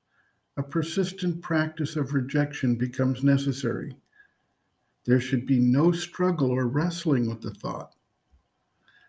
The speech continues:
but only a quiet self-separation and refusal. Success does not come at first,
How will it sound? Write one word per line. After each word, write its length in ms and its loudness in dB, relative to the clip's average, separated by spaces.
but 200 -4
only 340 6
a 60 2
quiet 600 -2
self-separation 1300 -2
and 180 2
refusal. 680 -2
Success 640 0
does 240 -2
not 260 2
come 220 2
at 120 0
first, 540 -4